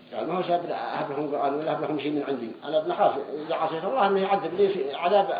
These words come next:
اليوم العظيم، عذاب اليوم الآخر، يعني عذاب جهنم. "قل لو شاء الله ما تلوته عليكم ولا أدراكم به." يعني يقول لهم إن الله لو شاء أنه ما امتلأ عليهم، يعني ما من أوحى إليه ولا من،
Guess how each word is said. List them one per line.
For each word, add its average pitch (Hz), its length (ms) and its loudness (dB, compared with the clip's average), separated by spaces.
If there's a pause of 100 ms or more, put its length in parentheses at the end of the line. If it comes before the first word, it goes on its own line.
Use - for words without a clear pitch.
(100)
اليوم 147 220 2
العظيم، 131 340 0
عذاب 175 260 4
اليوم 156 220 4
الآخر، 120 260 0
يعني 139 240 -4
عذاب 175 360 2
جهنم. 117 300 -4 (2250)
"قل 190 120 2
لو 208 140 6
شاء 196 200 4
الله 214 240 6
ما 214 120 6
تلوته 156 420 2
عليكم 135 380 0 (920)
ولا 165 180 6
أدراكم 127 380 0
به." 110 120 -8 (1160)
يعني 123 180 0
يقول 151 180 -2
لهم 123 180 -2 (260)
إن 151 260 -2
الله 160 300 4
لو 190 60 2
شاء - 220 0
أنه 208 120 6
ما 202 80 10
امتلأ 143 280 4
عليهم، 131 360 0
يعني 226 200 -2
ما 226 120 4
من 165 140 2
أوحى 202 320 4
إليه 247 220 4
ولا 170 240 6
من، 127 120 -2